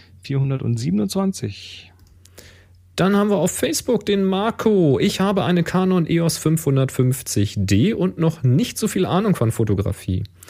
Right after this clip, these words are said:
Speaker 2: Meine Kamera hat eine Funktion namens Tonwertpriorität,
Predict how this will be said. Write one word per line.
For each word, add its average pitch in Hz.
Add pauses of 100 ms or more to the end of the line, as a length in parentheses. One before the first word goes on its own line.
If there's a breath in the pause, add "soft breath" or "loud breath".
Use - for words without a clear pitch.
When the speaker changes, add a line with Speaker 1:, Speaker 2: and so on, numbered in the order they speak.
(460 loud breath)
Speaker 2:
Meine 151
Kamera 175
hat 170
eine 147
Funktion 135
namens 135
Tonwertpriorität, 127